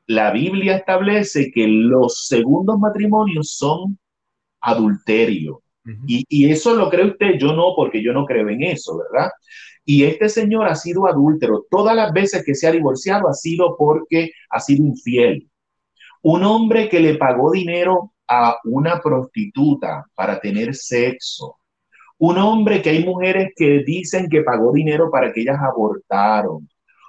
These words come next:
Speaker 1: Un hombre que tiene infinidad de casos de abuso sexual y de acoso sexual,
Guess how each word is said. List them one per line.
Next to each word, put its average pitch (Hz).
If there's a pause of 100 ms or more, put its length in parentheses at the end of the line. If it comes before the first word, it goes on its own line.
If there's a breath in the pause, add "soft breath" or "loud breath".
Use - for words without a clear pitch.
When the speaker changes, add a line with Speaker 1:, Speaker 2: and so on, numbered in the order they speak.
(140 soft breath)
Speaker 1:
Un 180
hombre 208
que 170
tiene 165
infinidad 147
de 170
casos 147
de 113
abuso 123
sexual 123
y 135
de 113
acoso 104
sexual, 156